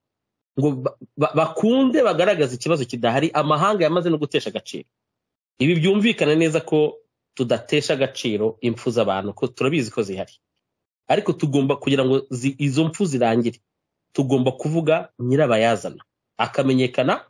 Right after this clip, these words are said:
akabuzwa no gukomeza gukora ayo mahano. Ibyo ngibyo ni ibigaragara muri abo banyamakuru bagenda bakiha, sinzi, hariya ni kwa kundi ugenda ngo, ngo uri impyisi ukitwikira uruhu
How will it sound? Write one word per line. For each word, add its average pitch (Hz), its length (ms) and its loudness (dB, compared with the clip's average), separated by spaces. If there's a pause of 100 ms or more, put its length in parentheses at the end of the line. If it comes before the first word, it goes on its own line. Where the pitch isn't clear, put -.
(240)
akabuzwa 143 800 0 (360)
no 180 180 2
gukomeza 117 300 0
gukora 113 260 0
ayo 101 100 0
mahano. 87 260 -14 (880)
Ibyo 175 300 2
ngibyo 214 440 2 (360)
ni 151 200 2
ibigaragara 135 580 2
muri 131 440 0 (640)
abo 123 140 2
banyamakuru 135 720 0 (160)
bagenda 160 720 0 (560)
bakiha, 131 760 0 (1120)
sinzi, 175 220 0
hariya 190 240 4
ni 185 60 2
kwa - 160 0
kundi 151 160 0
ugenda 170 260 2
ngo, 135 300 0 (560)
ngo 127 80 -2
uri 185 120 4
impyisi 147 380 0
ukitwikira 127 600 -2
uruhu 131 160 2